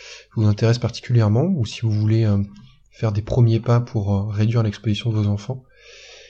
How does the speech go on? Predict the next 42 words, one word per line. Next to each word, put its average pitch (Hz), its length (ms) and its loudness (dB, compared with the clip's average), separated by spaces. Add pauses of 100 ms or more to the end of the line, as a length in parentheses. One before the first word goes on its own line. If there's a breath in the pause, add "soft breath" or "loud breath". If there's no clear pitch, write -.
(340 loud breath)
je 110 100 -2
vous 113 140 0
invite 120 260 4
à 110 60 4
aller 104 160 2
sur 110 160 -2
le 107 80 2
blog, 135 300 4
donc 113 180 0
en 104 40 -6
tapant, 104 520 -2
euh, 98 60 -4
Santé 107 420 -2
Enfant 107 240 0
Environnement 104 420 2
sur 110 220 -4
Google, 117 400 0
ce - 140 -10
sera - 160 -4
le 101 60 -2
premier 107 300 0
lien. 110 260 0 (720 loud breath)
Et 107 100 -4
puis 120 180 -2
vous 127 140 2
pourrez, 113 380 2
euh, 101 360 2
télécharger 104 640 0
gratuitement 110 580 0
un 104 60 4
guide, 120 340 0 (760 loud breath)
euh, 95 340 -8 (380)
que 123 120 -8
j'ai 110 120 0
fait 127 240 -4
qui 127 100 -12
s'appelle 110 540 0
Sept 123 340 -2
moyens 120 340 6
simples - 300 0
et 120 40 6
rapides 117 540 2